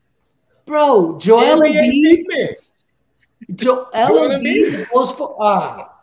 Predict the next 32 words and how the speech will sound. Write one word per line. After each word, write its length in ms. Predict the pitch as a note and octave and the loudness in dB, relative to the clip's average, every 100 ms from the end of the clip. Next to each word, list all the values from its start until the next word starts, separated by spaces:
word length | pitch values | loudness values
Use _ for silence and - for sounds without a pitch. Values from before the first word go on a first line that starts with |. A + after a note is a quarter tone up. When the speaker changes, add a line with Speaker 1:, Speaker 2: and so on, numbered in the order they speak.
| _ - | _ -6
Speaker 1:
bro. 340 | F#3+ F#3 - - | -2 -2 -4 -6
Hey, 180 | A3 F3+ | -2 0
let 180 | B3 | 0
me 80 | C#4 | -2
play 240 | A3 B3+ A#3+ | -2 0 2
some. 380 | A#3+ A#3 G3 - - _ | 2 0 0 -8 -20 _
Let 180 | G#3 C#4 | 0 2
me, 200 | C4+ - - | 0 -8 -14
let 180 | G#3+ B3 | -2 -2
me 140 | C#4+ C#4+ | 0 -2
tell 240 | C4 B3+ | 0 0
you 200 | B3 B3 | -2 -2
in 100 | A#3 | -2
the 80 | G3 | 0
best 340 | A3+ A#3 - | 2 2 0
way 180 | G#3+ A3+ | -2 0
that 140 | G3+ | 0
you 100 | F#3+ | -2
can 140 | G#3+ G#3 | -2 -2
understand. 640 | G3+ F3+ - G3 D#3+ - _ _ _ _ _ _ _ _ _ - | -2 -4 -4 -4 -4 -10 _ _ _ _ _ _ _ _ _ -6
I'll 140 | G3 | -2
be 140 | G#3 A3 | -2 -2
Charles 300 | A3+ A3+ G3 | 0 2 2
Barkley. 440 | G#3+ G3 - C#3+ - | 4 2 2 -8 -8
That's 320 | C4 G3+ - | -4 -4 -4
terrible. 600 | - B3+ F3 - - - _ _ _ _ _ _ _ | 0 2 2 -2 -12 -20 _ _ _ _ _ _ _
Speaker 2:
<laughs> 560 | _ _ - - _ - | _ _ -20 -20 _ -12
You're 200 | G#3+ - | -12 -12
crazy. 760 | - F4+ G4 F#4+ E3 C#3 - - _ _ - - D3+ - | -10 -8 -6 -4 -4 -6 -12 -16 _ _ -16 -12 -10 -4
Speaker 1:
Bro. 180 | G#3+ | -4
Speaker 2:
Top 1000 | - F3+ - - G3 - - C#4 D#4+ D#4+ E4 | -2 -2 -2 -2 -2 -4 -4 0 2 2 0
five 200 | E4 | -2